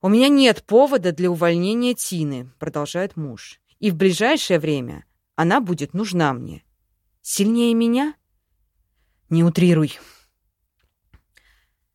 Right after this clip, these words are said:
Ян почти не смотрит в мою сторону. Наверное, от его желания близости не осталось и следа. Впрочем, это ведь то, чего я добивалась.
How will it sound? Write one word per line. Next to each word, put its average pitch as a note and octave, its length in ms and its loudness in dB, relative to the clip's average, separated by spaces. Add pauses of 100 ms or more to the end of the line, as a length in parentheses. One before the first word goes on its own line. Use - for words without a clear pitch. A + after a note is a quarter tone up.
Ян A3 260 0
почти A#3+ 360 -2
не B3 120 2
смотрит G#3+ 440 -2
в - 20 -4
мою D#3+ 180 0
сторону. C#3+ 680 -6 (140)
Наверное, E3 600 -2
от D#3 80 -6
его D#3+ 200 -4
желания D3+ 480 -4
близости G#3 600 -6
не G3+ 140 -2
осталось D3+ 520 -6
и - 20 -10
следа. C#3+ 540 -8 (540)
Впрочем, B3+ 720 -2
это F3 200 -6
ведь E3+ 240 -6
то, G#3 160 -4
чего F#3 240 -6
я F3+ 140 0
добивалась. F3+ 680 -6